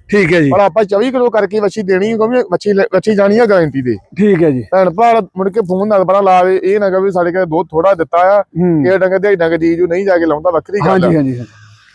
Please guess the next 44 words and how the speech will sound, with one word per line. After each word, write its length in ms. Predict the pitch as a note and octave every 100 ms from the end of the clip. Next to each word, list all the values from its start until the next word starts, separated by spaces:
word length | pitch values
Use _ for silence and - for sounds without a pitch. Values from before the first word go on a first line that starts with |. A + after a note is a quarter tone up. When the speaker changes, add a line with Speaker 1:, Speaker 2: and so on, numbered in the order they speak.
| -
Speaker 2:
ਬਾਕੀ 180 | D#3+ E3
Speaker 1:
ਲੈ 140 | E3
Speaker 2:
ਡੰਗਰ 180 | - G3
ਥੋੜੇ 180 | F#3+ A3
ਕਹਿੰਦੇ 160 | A#3
ਜਿੱਥੋਂ, 280 | G3+ G#3 A3+
ਜਿੱਥੋਂ 280 | F#3 F#3 A#3
ਗਾਵਾਂ 300 | G3 F#3 F#3+
ਆਉਂਦੀਆਂ, 340 | F3+ F3 A3
ਗਾਵਾਂ 280 | F#3+ F3 F#3
ਵੇਚਦੀਆਂ 320 | F#3 F#3 A3
ਖੁੱਲੀਆਂ। 420 | G#3 D#3 F3 D#3+ G#2+ E3+
Speaker 1:
ਹਾਂ। 420 | F3+ D#3+ C3+ A3
Speaker 2:
ਝੱਬੂ 260 | G#3 F3+ F3
ਦਾ 60 |
ਥੋੜਾ 120 | F3
ਬਹੁਤ 140 | G3 G3
ਆਵਲ 220 | F3 F3
ਕਰਦੀ, 220 | F3 F#3
ਡੰਗਰ 220 | F3+ F3
ਬਹੁਤ 160 | E3 E3+
ਵਧੀਆ 200 | F3+ F3+
ਕਿਲੋ 160 | E3+ D#3
ਦੋ 100 | D3
ਕਿਲੋ 180 | D#3 D#3
ਦਾ 120 | D3
ਫਰਕ 240 | - D3+
ਪਾ 80 | E3+
Speaker 1:
ਫਾਰਮਾਂ 200 | E3 E3+
Speaker 2:
ਜਾਂਦਾ। 140 | F3 F3
Speaker 1:
ਦੇ 80 |
ਵਿੱਚੋਂ 500 | F3 E3 E3+ E3 F#3+ -
ਭਾਅ 120 | F#3
Speaker 2:
ਹਾਂਜੀ, 200 | E3+ F#3+
Speaker 1:
ਆਉਂਦੇ 160 | D#3+ F#3+
ਨੇ, 0 |
Speaker 2:
ਹਾਂਜੀ। 140 | -
Speaker 1:
ਹਨਾ? 640 | F#3 - _ _ _ - C3+
ਹਾਂ, 60 |
ਲਓ 200 | C3 D3
ਜੀ, 80 | B2+ - _ -
ਕਰ 120 | C#3+
ਲਓ 120 | E3
ਚੈੱਕ। 300 | E3+ F3+ F#3